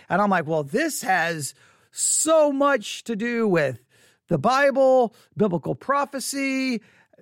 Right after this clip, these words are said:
all the different approaches to biblical prophecy." There, there's a lot we could do with this, but it was just an interesting news story. So I'm gonna play the clip that I heard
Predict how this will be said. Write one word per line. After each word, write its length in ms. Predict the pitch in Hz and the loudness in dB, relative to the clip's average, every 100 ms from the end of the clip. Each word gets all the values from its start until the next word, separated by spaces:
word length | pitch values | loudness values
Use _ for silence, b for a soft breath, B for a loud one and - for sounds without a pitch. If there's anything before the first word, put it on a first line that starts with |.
| _ - - | _ -12 0
all 180 | 226 | 2
the 80 | 233 | 2
different 300 | 226 208 214 | 0 -2 -2
approaches 500 | 185 262 277 214 262 | -2 0 0 -2 -10
to 100 | 262 | -4
biblical 380 | 233 240 247 240 | 0 0 0 -2
prophecy." 540 | 196 254 233 220 254 | -2 -2 0 -4 -4
There, 160 | 220 320 | -2 -4
there's 200 | 202 285 | 0 0
a 60 | 247 | 2
lot 320 | 262 254 233 | 2 0 -2
we 140 | 247 | -4
could 160 | 214 175 | -2 -2
do 160 | 226 | 0
with 160 | 208 - | 0 0
this, 240 | 170 170 - B B | -2 -2 -6 B B
but 140 | 254 | 0
it 100 | 277 | 2
was 120 | 269 | -2
just 240 | - 302 277 | -4 -4 -2
an 140 | 240 | -4
interesting 840 | - 294 294 311 - 285 262 233 175 b b 180 | 0 -2 -2 -6 -6 -6 -4 -4 -6 b b 0
news 380 | 254 349 339 | 2 4 2
story. 600 | - 202 165 151 147 170 175 | 0 -2 -2 0 -2 -4 -4
So 160 | 226 | -4
I'm 180 | 220 277 | -2 0
gonna 220 | 302 285 | 0 0
play 560 | 196 - 262 285 302 269 | -4 -2 2 2 0 -2
the 180 | 202 - | -2 -2
clip 360 | - 254 247 - | 2 2 0 -2
that 180 | 208 | 0
I 180 | 214 208 | 2 2
heard 460 | 190 240 147 175 | 2 2 0 -2